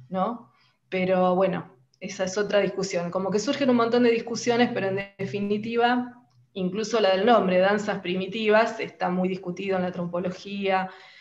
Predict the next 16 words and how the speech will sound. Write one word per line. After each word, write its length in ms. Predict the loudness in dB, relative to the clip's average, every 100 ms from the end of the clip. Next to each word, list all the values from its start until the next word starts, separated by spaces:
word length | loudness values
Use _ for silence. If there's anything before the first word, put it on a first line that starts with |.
| -20 -16 -8
este, 360 | -6 -4 -4
pero 200 | 0 4
bueno, 260 | 4 2 -2
se 200 | -6 -4
le 100 | -2
puso 240 | -4 -4
ese 180 | -2 0
nombre 360 | 0 2 2 2
cuando 260 | 0 -2
se 120 | -4
llamó 280 | -4 -4 -2
al 80 | -2
concurso 440 | -2 -2 -4 -2
de 60 | -4
difícil 320 | -4 -6 -4
cobertura 760 | -2 -2 -2 0 4 4 2